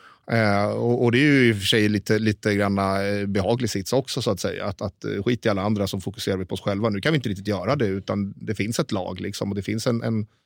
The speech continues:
en slags koalition eller block eller vad du vill kalla det för då, eh, där vi inte bara kan tänka på oss själva utan, utan, eh,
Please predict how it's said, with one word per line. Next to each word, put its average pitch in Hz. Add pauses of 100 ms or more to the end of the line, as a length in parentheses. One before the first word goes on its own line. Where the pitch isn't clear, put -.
(280)
en 135
slags 156
koalition 107
eller 101
block 98
eller 98
vad 98
du 98
vill 95
kalla 95
det 117
för 92
då, 95
eh, 98
där 98
vi 101
inte 101
bara 98
kan 151
tänka 98
på -
oss 95
själva 92
utan, 95
utan, 95
eh, 95